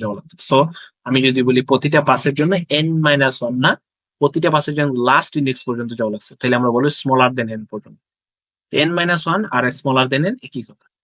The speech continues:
ক্লিয়ার? এন মাইনাস ওয়ান আর smaller than n, তার মানে smaller than,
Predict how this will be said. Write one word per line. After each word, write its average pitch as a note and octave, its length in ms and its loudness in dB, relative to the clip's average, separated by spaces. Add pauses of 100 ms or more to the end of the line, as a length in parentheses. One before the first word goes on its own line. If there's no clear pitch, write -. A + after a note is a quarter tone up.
(500)
ক্লিয়ার? A#2+ 300 -2
এন C3+ 140 2
মাইনাস C#3+ 260 2
ওয়ান G#3 200 0
আর C3 140 -8
smaller A#2+ 260 -2
than C3 180 0
n, - 40 -12 (160)
তার B2+ 140 0
মানে C3 100 0
smaller B2+ 420 0
than, A3+ 100 -2